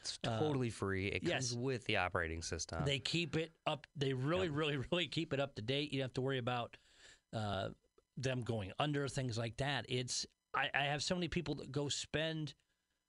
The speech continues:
Speaker 2: fifty, sixty, seventy dollars for a yearly subscription to whatever, and I'm like, "You didn't
Speaker 1: You
Speaker 2: need to
Speaker 1: don't
Speaker 2: go
Speaker 1: need to
Speaker 2: spend
Speaker 1: do
Speaker 2: any
Speaker 1: that,
Speaker 2: of it."
Speaker 1: yeah.
Speaker 2: 'Cause it includes all that other crap that's really not necessary, where even you can get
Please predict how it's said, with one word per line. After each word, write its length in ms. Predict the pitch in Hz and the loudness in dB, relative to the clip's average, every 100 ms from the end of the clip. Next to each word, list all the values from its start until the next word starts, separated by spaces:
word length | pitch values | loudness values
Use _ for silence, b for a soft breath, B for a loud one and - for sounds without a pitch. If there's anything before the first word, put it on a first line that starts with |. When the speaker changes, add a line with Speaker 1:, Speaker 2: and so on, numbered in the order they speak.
| _ - | _ -2
Speaker 2:
fifty, 300 | 185 - 170 | -2 0 0
sixty, 380 | 185 - 160 | 0 -2 0
seventy 360 | 151 180 160 156 | 0 2 0 0
dollars 640 | 147 151 160 139 131 - 139 | 2 2 0 0 -2 -4 -4
for 160 | 147 131 | -2 0
a 40 | |
yearly 280 | 131 151 156 | 0 0 0
subscription 600 | 135 131 - 170 160 151 | 0 -4 -2 -2 -2 0
to 80 | 127 | 0
whatever, 480 | 127 139 165 165 123 | 0 2 0 0 0
and 80 | 123 | 0
I'm 120 | 135 | 0
like, 200 | 135 127 - _ - - 160 | 0 -2 -10 _ -20 -16 -10
"You 580 | 131 120 123 135 139 135 | -6 -4 -2 0 0 0
didn't 240 | 127 135 | -2 -4
Speaker 1:
You 40 | 131 | -2
Speaker 2:
need 80 | 139 | 2
to 60 | 98 | 2
Speaker 1:
don't 100 | - | 2
Speaker 2:
go 80 | - | 0
Speaker 1:
need 60 | |
to 20 | 90 | 0
Speaker 2:
spend 160 | 82 85 | 0 0
Speaker 1:
do 40 | |
Speaker 2:
any 120 | 85 | 0
Speaker 1:
that, 80 | 87 | 0
Speaker 2:
of 40 | 87 | 0
it." 60 | |
Speaker 1:
yeah. 160 | 90 87 B B | 0 -2 B B
Speaker 2:
'Cause 160 | 254 233 | -2 0
it 100 | 226 | 0
includes 400 | 226 - 247 208 | 0 0 0 2
all 120 | 208 | 2
that 120 | 214 | 2
other 200 | 190 180 | 2 0
crap 460 | - - 185 185 - | -2 -4 -2 -2 -2
that's 240 | 147 135 | -4 -2
really 300 | 143 160 175 143 | 0 0 0 0
not 240 | 139 - | -2 -2
necessary, 720 | 156 196 135 - 117 117 127 B B B | -2 -2 -2 0 0 0 -2 B B B
where 100 | 139 | -2
even 300 | 135 175 170 | 2 2 2
you 160 | 151 147 | 0 -2
can 160 | 160 139 | -2 0
get 260 | 151 151 | 0 -2